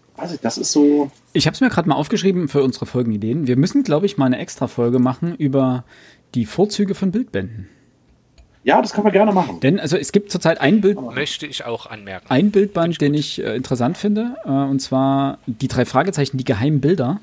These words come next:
Speaker 2: Ähm, das ist ein Bildband über die, über einhundertfünfzig Cover der, ähm, Folgen, der C-D-Folgen oder der, der, ich glaube auch die Bücher sind auch mit drin. Und es sind Alternativcover da dr-, mit drinne und, äh, Kommentare der Künstler.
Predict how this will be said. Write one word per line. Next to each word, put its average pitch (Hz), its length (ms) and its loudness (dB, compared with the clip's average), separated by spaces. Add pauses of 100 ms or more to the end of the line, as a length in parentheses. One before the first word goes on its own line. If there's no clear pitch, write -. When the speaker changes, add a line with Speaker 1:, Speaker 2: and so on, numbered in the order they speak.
(920)
Speaker 2:
Ähm, 123 520 0
das 117 160 -4
ist 143 120 -6
ein 123 140 4
Bildband 156 560 0
über 127 240 0
die, 120 260 -2
über 123 240 -4
einhundertfünfzig 190 880 2
Cover 180 480 2 (340)
der, 131 440 0
ähm, 117 300 -2
Folgen, 160 500 2 (200)
der 127 80 -4
C-D-Folgen 160 640 -2
oder 123 140 0
der, 110 260 -2
der, 107 340 -6
ich - 80 -12
glaube 131 180 2
auch 127 80 0
die 120 120 -6
Bücher 147 240 0
sind 120 100 -4
auch 131 80 -4
mit 156 220 -6
drin. 214 220 -2 (380)
Und 151 140 2
es 147 100 -2
sind 160 100 0
Alternativcover 139 920 2
da 151 120 0
dr-, 190 220 -6
mit 160 280 -2
drinne 214 300 0
und, 170 480 0
äh, 143 100 0
Kommentare 160 440 -2
der 180 100 -2
Künstler. - 420 -2